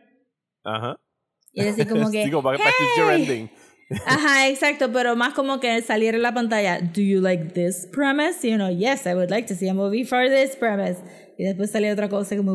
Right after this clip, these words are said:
Speaker 2: "Do you like this premise?" And, "No, I don't wanna see a movie for this premise." Así yo hubiera visto Annabelle tres. Eso hubiera estado
Speaker 1: Esa,
Speaker 2: bueno.
Speaker 1: pues esa es Malignant, estrenó hoy en H B O Max. Hoy también estrenó, y esto va a ser un poquito más breve, eh,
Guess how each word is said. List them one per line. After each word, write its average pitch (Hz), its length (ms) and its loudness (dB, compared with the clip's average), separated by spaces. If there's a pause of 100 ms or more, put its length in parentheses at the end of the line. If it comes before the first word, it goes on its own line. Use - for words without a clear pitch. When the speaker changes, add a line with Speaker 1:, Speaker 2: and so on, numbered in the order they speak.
Speaker 2:
"Do 185 140 0
you 202 80 4
like 196 220 2
this 196 140 -4
premise?" 220 280 -2
And, 185 140 0
"No, 214 220 2
I 196 60 0
don't 190 160 -2
wanna 180 200 -2
see 180 120 -4
a 180 60 0
movie 175 320 0
for 170 140 -6 (100)
this 170 180 -8
premise." - 380 -10
Así 202 260 -2
yo 220 120 2
hubiera 202 180 2
visto 190 240 -2
Annabelle 180 340 -2
tres. - 160 -18 (400)
Eso - 120 -10
hubiera - 140 -6
estado - 200 -8
Speaker 1:
Esa, - 160 -8
Speaker 2:
bueno. - 160 -14 (240)
Speaker 1:
pues 120 160 -6
esa 147 260 -2
es 151 160 -6
Malignant, 151 540 -4
estrenó 117 680 -6
hoy 139 220 0
en 135 80 -4
H 131 140 -8
B 135 120 -2
O 131 40 -4
Max. 131 280 -6
Hoy 139 120 -2
también 160 260 -2
estrenó, 147 300 -6
y 127 40 -2
esto 131 180 -6
va 127 60 0
a 117 40 -2
ser 127 100 -4
un 120 80 -6
poquito 117 300 -6
más 110 120 -4
breve, 123 380 -2 (380)
eh, 92 220 -6